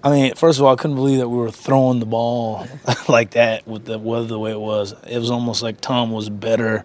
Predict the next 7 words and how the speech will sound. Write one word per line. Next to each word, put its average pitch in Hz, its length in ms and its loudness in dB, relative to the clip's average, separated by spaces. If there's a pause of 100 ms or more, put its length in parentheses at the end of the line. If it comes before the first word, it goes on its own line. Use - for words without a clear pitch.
(640)
uh, 107 720 -6 (120)
when 110 160 -4
the 104 80 -2
weather 107 280 0
got 98 220 -4
bad. 101 400 -4 (160)
Um, 98 400 -14